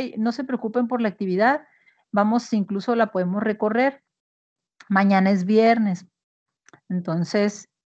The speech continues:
de hecho, pudiera quedar como tarea, ¿verdad? Porque ustedes entregan, tengo,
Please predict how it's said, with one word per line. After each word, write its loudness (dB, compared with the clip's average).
de 4
hecho, 0
pudiera 4
quedar 0
como -4
tarea, 0
¿verdad? -4
Porque -6
ustedes -4
entregan, -4
tengo, -2